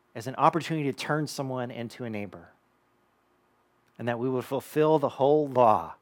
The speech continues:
the whole law, by loving our neighbors as ourselves.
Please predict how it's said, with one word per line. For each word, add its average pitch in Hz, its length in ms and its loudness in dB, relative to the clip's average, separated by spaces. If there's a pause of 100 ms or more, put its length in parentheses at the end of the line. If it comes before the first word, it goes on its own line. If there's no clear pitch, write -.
(1200)
the - 80 -20
whole 170 480 -2
law, 92 360 -8 (1200)
by 113 120 -4
loving 120 420 -2
our 117 140 -8
neighbors 104 480 -10
as 90 300 -14
ourselves. - 680 -18